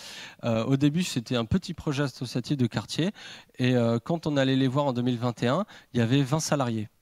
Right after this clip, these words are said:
Et c'était devenu un vrai atelier de production qui produit des vêtements, euh, donc made in France, uniquement des personnes qui venaient du quartier, des personnes, euh,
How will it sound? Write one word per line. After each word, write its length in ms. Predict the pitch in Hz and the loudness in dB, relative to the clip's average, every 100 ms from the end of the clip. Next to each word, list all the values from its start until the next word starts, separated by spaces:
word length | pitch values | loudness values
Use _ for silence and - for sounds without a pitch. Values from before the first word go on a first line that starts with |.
| _ _ _ _ _ _ _ _ _ _ _ _ _ - | _ _ _ _ _ _ _ _ _ _ _ _ _ -2
Et 60 | 123 | 2
c'était 280 | 165 160 156 | 2 4 4
devenu 500 | 127 123 147 135 - | 6 6 4 4 2
un 140 | 120 117 | -2 0
vrai 340 | 120 135 196 | 2 2 2
atelier 440 | 139 143 147 135 175 | 0 0 2 2 2
de 100 | 127 | 0
production 760 | - - 175 165 - - 160 - _ _ _ - - - _ | 0 2 2 2 -2 -6 -6 -10 _ _ _ -20 -20 -20 _
qui 300 | - 202 247 | 0 4 4
produit 560 | - 147 156 135 170 269 - | 2 2 2 2 0 0 -8
des 320 | 120 113 202 | -16 0 4
vêtements, 540 | 185 - 123 123 196 _ _ _ _ _ _ - | 4 2 0 0 -2 _ _ _ _ _ _ 0
euh, 320 | 120 117 113 | 2 4 2
donc 200 | 113 - | 0 2
made 180 | 196 196 | 2 2
in 100 | 127 | 0
France, 540 | - 123 185 - - _ - - - _ _ _ _ _ | -2 -4 -4 -8 -14 _ -20 -20 -20 _ _ _ _ _
uniquement 640 | 233 240 226 208 208 196 - - | 4 6 4 2 2 0 -8 -10
des 180 | 139 147 | 0 2
personnes 420 | 147 - 165 160 | 2 0 -2 -2
qui 200 | - 127 | -2 -4
venaient 260 | 117 143 214 | 0 0 0
du 140 | 208 | 0
quartier, 400 | 151 - - 214 - _ _ _ _ - - - _ _ - | -2 -4 -4 -6 -8 _ _ _ _ -20 -20 -20 _ _ -6
des 140 | 165 | -4
personnes, 560 | 185 175 - 190 180 - | -2 -4 -2 -2 -4 -4
euh, 600 | 127 123 120 117 117 117 | -4 -4 -4 -4 -4 -6